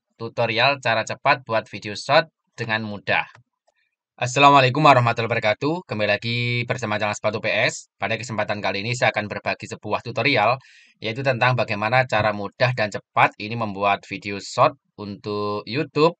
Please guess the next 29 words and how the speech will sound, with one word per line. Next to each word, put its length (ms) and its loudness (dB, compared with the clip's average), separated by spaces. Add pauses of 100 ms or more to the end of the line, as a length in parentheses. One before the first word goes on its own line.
(520)
Ini 160 -2
menggunakan 640 0
aplikasi 640 -2
Canva 800 0 (400)
dan, 400 2
eh, 320 0
Chat 240 -2
G 80 -4
P 160 -6
T. 320 -6 (160)
Nah, 160 -6 (640)
seperti 320 -2
yang 160 2
teman-teman 360 2
lihat 360 -2
di 80 -2
layar 120 0
monitor, 560 -2 (640)
ini 80 -2
adalah 320 0
contoh 560 2 (320)
channel 320 0
yang 160 -2
baru 160 -4
saja 320 -6
saya 160 -4
buat. 400 2 (960)
Nah, 160 -12
ini 560 -4